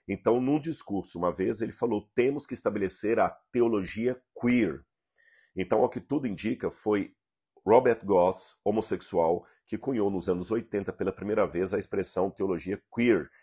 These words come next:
Mas ela, essa teologia só vai ser sistematizada mesmo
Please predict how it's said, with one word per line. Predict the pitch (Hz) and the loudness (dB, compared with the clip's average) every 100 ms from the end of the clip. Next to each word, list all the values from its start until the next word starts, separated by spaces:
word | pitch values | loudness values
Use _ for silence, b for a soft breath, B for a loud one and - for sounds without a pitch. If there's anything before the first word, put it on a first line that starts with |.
| b b b | b b b
Mas | 92 101 110 | 2 4 6
ela, | 120 - | 4 2
essa | 107 - | -2 -4
teologia | - 123 95 104 | 0 2 0 -2
só | - - 143 | -2 0 2
vai | 139 | 2
ser | - 101 | 0 -2
sistematizada | - - 202 - - 139 117 120 - 120 90 71 - 110 131 101 85 | -2 -2 -2 -2 2 2 4 2 0 -6 -6 -4 6 6 8 4 0
mesmo | 82 92 120 - 73 | 0 2 2 0 -8